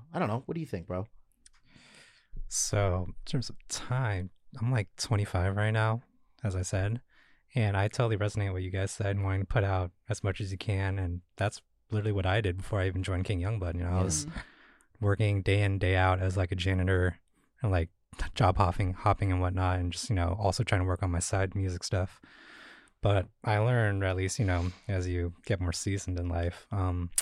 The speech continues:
Speaker 2: you know, you really you really can't put, like, a timeline, or you can't compare your timeline with someone else's timeline.
Speaker 1: Yeah.
Speaker 3: Yeah.
Speaker 2: 'Cause, you know, I mean, you're doing the best that you can, and life is unfolding at, you know, the way it's supposed to in your life.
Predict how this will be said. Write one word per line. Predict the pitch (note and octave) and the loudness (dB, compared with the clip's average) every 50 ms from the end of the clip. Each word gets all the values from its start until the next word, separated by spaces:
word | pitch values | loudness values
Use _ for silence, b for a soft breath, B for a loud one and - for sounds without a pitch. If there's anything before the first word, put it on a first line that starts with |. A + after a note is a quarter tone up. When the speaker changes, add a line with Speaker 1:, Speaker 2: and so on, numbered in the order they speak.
| - - B B B B B B B B B B B - - - | -6 -8 B B B B B B B B B B B -6 -4 -2
Speaker 2:
you | G2 | 0
know, | F#2 F#2 F2 F2 - - - - - | 0 0 -2 -4 -6 -8 -8 -4 -2
you | A#2+ A2+ G#2+ | 0 2 2
really | A2+ A2+ A2+ A#2 A2+ A2+ A2+ A2+ - - - - - - - - - - - - - - - - - - - - - - - - - - | 2 2 2 2 0 0 0 0 -2 -2 0 2 2 2 0 0 -6 -10 -10 -10 -8 -6 -6 -6 -6 -6 -8 -10 -12 -12 -14 -2 4 6
you | C3+ A#2+ | 8 8
really | C3 C3+ | 8 6
can't | B2+ - C#3+ B2 - | 6 4 2 2 2
put, | - B2 G#2 | 2 2 2
like, | G#2 F#2 F#2+ | 4 2 2
a | G#2 F#2+ F2+ F2 E2+ G2+ - - - _ _ _ _ - | 2 2 0 0 0 -4 -6 -12 -20 _ _ _ _ -6
timeline, | - - F#2+ F#2 F#2+ G2+ G#2 G2+ G2 G2 G#2 G2+ | -2 0 0 2 2 0 2 2 2 0 0 -2
or | |
you | F#2+ | -2
can't | - - C3 A2 - | 2 2 2 4 4
compare | - - G#2 - A2+ G#2+ | 2 0 4 4 6 4
your | G#2 G2 F#2 | 4 2 0
timeline | - - G#2+ G2 G#2 G#2 G2+ | 0 0 0 2 2 2 0
with | F#2+ F#2 | 0 0
someone | - B2+ F#2+ F#2 | 0 0 0 2
else's | F#2+ F#2 - G#2 - | 0 0 0 -2 -2
timeline. | - A2 G#2 G#2 G#2+ G#2 G#2 G#2+ G#2+ _ _ | 0 0 2 2 2 2 0 0 -2 _ _
Speaker 1:
Yeah. | - F#2+ F#2 E2 D#2+ | -8 -6 -6 -6 -6
Speaker 3:
Yeah. | F2 G#2 - - E3+ - _ - | -8 -10 -12 -12 -14 -18 _ -2
Speaker 2:
'Cause, | - G2 E2+ F2 F2 D#2+ - - - - - | 0 2 2 2 0 -2 -4 -6 -6 -4 -2
you | C3 G2+ | -2 0
know, | F#2+ F#2 | 0 2
I | F2+ F#2 F#2 | 2 2 2
mean, | F#2 F#2 F#2+ F#2 F#2+ | 2 2 0 0 0
you're | F#2+ F#2+ F#2 | 0 0 -2
doing | F2 - G2 F#2+ G2 | 0 0 0 0 0
the | F#2+ | 2
best | F#2 F#2+ F#2 - - | 2 0 0 2 0
that | F#2+ | 0
you | F2+ F#2 F#2+ F#2+ | 0 0 0 0
can, | - - G#2 G2+ G2+ | 0 2 2 2 2
and | F#2+ F#2 F#2 | 2 2 2
life | F#2 F2+ F#2 - | 2 0 0 0
is | F#2+ - | -2 0
unfolding | F#2 F2+ - - F#2+ F2+ F#2 F#2 F2+ F2+ F2 | -2 -2 -2 -2 -2 0 0 0 0 2 0
at, | F2 E2+ E2+ F2+ - - - b b b b b b b b b b b | 0 0 -2 -4 -6 -12 -20 b b b b b b b b b b b
you | - G2 | 0 2
know, | F#2 F2+ F2+ F2 | 4 4 2 2
the | F#2+ | 2
way | F2+ F2+ F2+ | 0 0 0
it's | - - | 0 0
supposed | - - A2+ G2 F2+ - | 0 2 2 2 2 2
to | - G2 F2+ | 0 0 0
in | F2 F2 | 2 2
your | F2 F#2 G#2 | 2 2 2
life. | G#2+ A2 A#2+ B2 - - - | 4 2 2 0 0 -4 -6